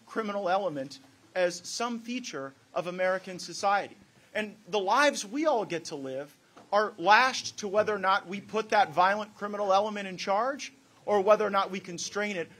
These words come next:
for the sake of people who want freedom. And so my question for you is, when the day one memo of Alvin Bragg changes the way resisting arrest is treated, so people can resist arrest against law enforcement and not,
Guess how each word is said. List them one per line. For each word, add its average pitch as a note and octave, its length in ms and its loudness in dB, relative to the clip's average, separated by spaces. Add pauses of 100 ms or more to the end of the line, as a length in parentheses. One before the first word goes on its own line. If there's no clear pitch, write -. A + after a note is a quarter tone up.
(120)
for F#3 80 -12
the F3 80 -4
sake F#3 380 -6 (220)
of - 160 -8
people F#3 480 -8
who E3+ 80 -8
want E3+ 320 -2
freedom. D#3+ 460 -6
And E3+ 120 -8
so G3 180 -2
my F#3+ 160 0
question C4 420 -2
for G#3+ 100 -12
you A#3+ 180 -6
is, - 160 -6 (600)
when G#3 380 -4 (100)
the F3 100 0
day A#3+ 360 6
one A#3+ 320 -2
memo G#3+ 300 -4 (680)
of F3+ 160 2
Alvin F#3+ 380 4
Bragg D#3 400 -4 (480)
changes B3 680 -6
the G#3 100 -8
way G3+ 200 0
resisting E3+ 720 -6
arrest E3 600 -6 (100)
is D#3 140 -12
treated, G#3 340 -14 (300)
so - 160 -4
people B3 280 -6
can G3+ 240 -8
resist F3+ 640 -4
arrest G#3 580 -6 (380)
against G#3+ 300 -4
law A#3+ 180 0
enforcement F3+ 460 -8
and F3 60 -6
not, G#3 220 0